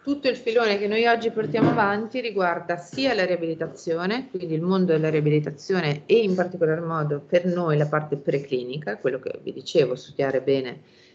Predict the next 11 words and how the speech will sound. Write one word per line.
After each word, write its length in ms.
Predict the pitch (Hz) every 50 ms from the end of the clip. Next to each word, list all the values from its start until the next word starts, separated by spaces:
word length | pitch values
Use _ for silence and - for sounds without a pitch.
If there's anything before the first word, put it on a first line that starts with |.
| _ _
eh, 460 | - - 143 135 131 135 135 135 135
le, 560 | 135 139 139 135 127 131 131 127 127 127 - - - - - - - - - - _
gli 160 | - - 151
aspetti, 560 | 147 147 - - - 202 196 190 196 - 160 139
le, 160 | 143 - -
e, 280 | - 143 139 135 - - 156 - 135
e 60 | -
quali 200 | - 175 170 175
sono 180 | 175 - 208
i 60 | 202 190
modulatori, 1120 | 175 175 185 180 185 175 160 151 151 151 202 202 185 147 131 123 120 127 127 131 - -